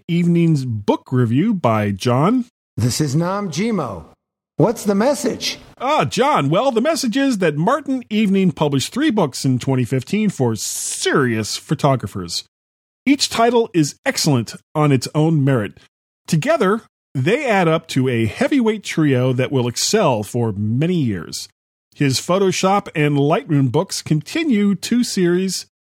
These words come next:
Speaker 1: Wait a minute. That didn't sound right. His Photoshop and Lightroo-, Lightroom books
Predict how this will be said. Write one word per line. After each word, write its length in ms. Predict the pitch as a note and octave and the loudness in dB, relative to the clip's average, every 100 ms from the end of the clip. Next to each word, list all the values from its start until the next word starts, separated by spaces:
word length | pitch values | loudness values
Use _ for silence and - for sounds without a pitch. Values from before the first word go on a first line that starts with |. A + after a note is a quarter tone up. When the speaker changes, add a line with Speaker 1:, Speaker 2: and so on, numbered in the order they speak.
| _ _ - | _ _ -2
Speaker 1:
Wait 140 | D3+ B2+ | 0 2
a 40 | |
minute. 220 | A2 G#2 _ _ _ _ | 0 -4 _ _ _ _
That 180 | - D#3 | -6 -2
didn't 180 | C#3+ A#2 | 0 -2
sound 300 | - A#2 A2 | -2 -2 -2
right. 200 | G#2+ - - | -4 -8 -2
His 260 | D3 C3 | -2 -2
Photoshop 640 | - B3 D#4+ - B3 A3 - | -2 -2 0 0 -2 -2 -2
and 180 | D3+ D3 | -2 2
Lightroo-, 500 | D#3 F3+ - D#3+ - - | 0 0 -4 -6 -6 -2
Lightroom 720 | D3+ G3+ - D#3 E3 D#3 A#2 | 0 -2 -2 0 2 0 0
books 400 | B2+ A#2+ - | 0 0 -6